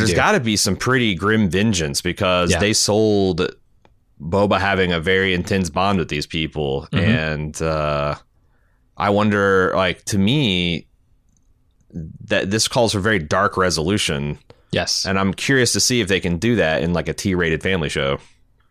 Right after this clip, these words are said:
Speaker 1: We'll see.
Speaker 2: 'Cause
Speaker 1: He
Speaker 2: he
Speaker 1: doesn't
Speaker 2: told the
Speaker 1: torture,
Speaker 2: story.
Speaker 1: so
Speaker 2: He
Speaker 1: you
Speaker 2: told
Speaker 1: can
Speaker 2: the story.
Speaker 1: <laughs> He, he disintegrates.
Speaker 2: Yeah. Yeah.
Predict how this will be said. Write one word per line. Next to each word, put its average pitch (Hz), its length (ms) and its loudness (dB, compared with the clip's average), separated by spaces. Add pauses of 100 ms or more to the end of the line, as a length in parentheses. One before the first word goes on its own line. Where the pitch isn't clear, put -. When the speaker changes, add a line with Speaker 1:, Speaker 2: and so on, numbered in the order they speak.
(420)
Speaker 1:
We'll - 140 -2
see. 160 300 0 (320)
Speaker 2:
'Cause 110 140 0
Speaker 1:
He 110 40 4
Speaker 2:
he 127 80 6
Speaker 1:
doesn't 208 160 6
Speaker 2:
told - 20 0
the 220 60 4
Speaker 1:
torture, 196 160 6 (320)
Speaker 2:
story. - 20 0 (300)
Speaker 1:
so 98 280 2
Speaker 2:
He 95 100 -2
Speaker 1:
you 120 60 2
Speaker 2:
told 151 100 4
Speaker 1:
can 156 60 4
Speaker 2:
the 151 40 0
story. 143 460 2
Speaker 1:
<laughs> - 60 -20
He, - 240 0 (680)
he 151 100 2
disintegrates. 120 800 2 (600)
Speaker 2:
Yeah. 95 260 0 (800)
Yeah. 78 280 -2